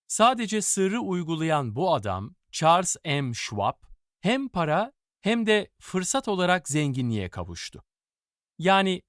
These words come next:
kabaca bir tahminle bu formülün kullanımı Schwab için altı yüz milyon dolar,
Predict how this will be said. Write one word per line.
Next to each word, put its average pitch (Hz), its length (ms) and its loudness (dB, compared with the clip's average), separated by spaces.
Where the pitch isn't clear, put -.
kabaca 165 480 0
bir 117 140 -2
tahminle 131 720 -2
bu 240 120 0
formülün 175 560 0
kullanımı 175 680 -2
Schwab 165 360 0
için 180 400 -2
altı 135 340 0
yüz 240 180 -2
milyon 165 400 -2
dolar, 117 440 0